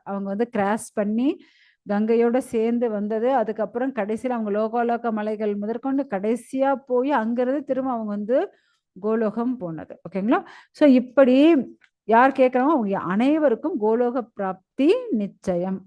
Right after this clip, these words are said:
அப்படின்ட்டு சொல்லப்படுறது. ஓகேங்களா? ஹரே கிருஷ்ணா. இதோட நமக்கு வந்து மூன்றாவது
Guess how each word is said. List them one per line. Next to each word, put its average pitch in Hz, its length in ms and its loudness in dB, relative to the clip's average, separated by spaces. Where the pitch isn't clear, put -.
அப்படின்ட்டு 175 440 0
சொல்லப்படுறது. - 520 -4
ஓகேங்களா? 226 480 0
ஹரே - 240 -6
கிருஷ்ணா. - 460 -2
இதோட 226 360 4
நமக்கு 196 340 2
வந்து 208 480 0
மூன்றாவது 233 1200 2